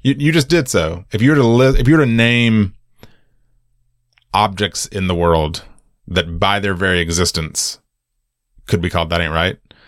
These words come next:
on the list, yes, would be a garbage disposal. Additionally on the list would be a dumbwaiter.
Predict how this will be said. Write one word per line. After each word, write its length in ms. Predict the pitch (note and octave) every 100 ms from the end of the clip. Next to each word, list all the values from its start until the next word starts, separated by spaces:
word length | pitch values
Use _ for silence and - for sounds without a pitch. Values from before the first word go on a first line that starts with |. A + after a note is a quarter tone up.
| - - _ _ _ -
on 140 | F#2
the 60 | F2
list, 240 | F2 -
yes, 360 | E2 E2+ - -
would 180 | D#2+
be 380 | D2+ D#2 D#2 D2+ _ _ _
a 60 | -
garbage 340 | E2 D#2+ E2
disposal. 560 | - E2+ F#2 F2+ B2 C#3 _ _ _ _ _ _ _ _ _ _ _ _ _ _ _ -
Additionally 460 | C3 G#3 - F2 D#2
on 120 | D2
the 80 | D2+
list 420 | D2+ - - - - -
would 180 | G#2
be 340 | A2+ C3 B2+ A2+ _ _ _ _ _ _ _ -
a 60 |
dumbwaiter. 540 | C3 C#3+ F#2 D2 D#2+